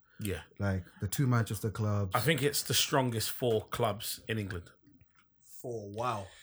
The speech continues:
Speaker 3: But it's been the strongest four for a long while.
Speaker 1: Yeah. Yeah.
Speaker 2: So it's like, it's, uh, England will do, will be, will be, be hard to beat England in the Champions League next year, I think.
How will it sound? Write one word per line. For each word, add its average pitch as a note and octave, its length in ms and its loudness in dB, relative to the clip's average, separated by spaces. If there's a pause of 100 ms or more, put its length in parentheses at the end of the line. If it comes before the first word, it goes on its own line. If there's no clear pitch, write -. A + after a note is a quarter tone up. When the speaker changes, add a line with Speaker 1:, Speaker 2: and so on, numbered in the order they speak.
(140)
Speaker 3:
But A2+ 100 -8
it's A2 120 -8
been B2 180 -8
the A2+ 60 -8
strongest C3 420 -8
four B2+ 220 -10
for F#2+ 160 -12
a G2 40 -12
long G#2+ 180 -8
while. G2+ 280 -8
Speaker 1:
Yeah. G#2+ 180 0 (400)
Yeah. D2+ 160 -10 (180)
Speaker 2:
So A2+ 120 0
it's G#2 180 -2
like, G2+ 240 2
it's, - 280 -8
uh, F#2+ 720 -2 (180)
England F#3 240 6
will F3+ 80 4
do, G3 340 -2
will E3+ 100 -2
be, F#3 180 -6
will F3 360 -4
be, E3+ 120 -2 (240)
be F#3+ 60 2
hard G#3+ 240 0
to G3+ 80 0
beat G#3 240 -4
England F3+ 340 0
in E3 140 2
the D#3+ 100 -2
Champions F3 260 -2
League D#3+ 80 -2
next G#2+ 140 -2
year, F#2+ 100 -2
I - 40 -12
think. F#2 180 -10